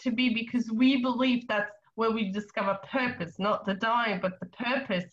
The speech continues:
that I feel we miss the journey, you know, like, we miss all that stuff. Like, you know, you gotta do these different jobs. And so what if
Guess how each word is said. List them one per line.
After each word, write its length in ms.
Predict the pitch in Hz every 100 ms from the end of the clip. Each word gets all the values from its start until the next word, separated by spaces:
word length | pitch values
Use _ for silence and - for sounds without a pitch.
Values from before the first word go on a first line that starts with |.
| _
that 300 | 233 214 208 - - _ -
I 340 | 254 339 359 -
feel 320 | 247 208 196 196 - -
we 180 | 220 254
miss 480 | 262 262 269 320 247 - _ -
the 100 | 233
journey, 580 | 185 240 254 240 185 -
you 40 | 220
know, 160 | 220
like, 160 | 226 233
we 120 | 226
miss 440 | 226 226 226 220 185 -
all 160 | 208 220
that 200 | 214 -
stuff. 380 | - 226 202 214
Like, 220 | 190 190 - - - _ _ _ -
you 120 | 262
know, 120 | 254 233
you 280 | 220 254
gotta 400 | 226 285 339 311 240
do 400 | 254 262 247 190
these 260 | 233 240 -
different 420 | 220 - 214 214
jobs. 460 | 190 196 180 240 -
And 180 | 226 240
so 200 | - 247
what 200 | 240 240
if 100 | 254